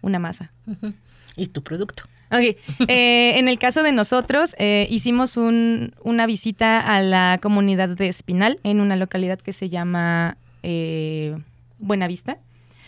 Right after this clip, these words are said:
Speaker 1: con los señores, fuimos con varias familias, fuimos con al menos tres familias.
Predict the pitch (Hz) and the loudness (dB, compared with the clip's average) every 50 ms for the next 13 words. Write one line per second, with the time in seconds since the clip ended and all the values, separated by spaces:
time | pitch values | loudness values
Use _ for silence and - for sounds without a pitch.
0 | - _ - 233 214 208 208 208 196 - 214 202 202 196 196 196 196 202 196 196 | -10 _ 0 2 2 4 4 2 2 0 0 0 2 2 2 2 2 2 0 -2
1 | - - - 302 320 294 - 247 220 208 202 208 208 - - - 170 165 180 180 | -4 -4 -4 -2 -2 -2 -2 -2 0 0 0 -2 -4 -6 -8 -8 -6 -6 -6 -6
2 | 175 180 - - 208 208 214 214 214 - - 202 190 185 180 180 180 180 175 175 | -6 -8 -8 -6 -6 -4 -4 -6 -8 -8 -6 -2 -2 0 0 0 0 -2 -4 -4
3 | - - 190 190 190 196 202 208 - - - 196 196 - - 185 185 185 190 190 | -4 -4 -2 -2 -2 -2 -4 -6 -8 -8 -8 -8 -8 -6 -4 -2 -2 -2 -2 -2
4 | 208 240 339 - _ | -4 -6 -8 -10 _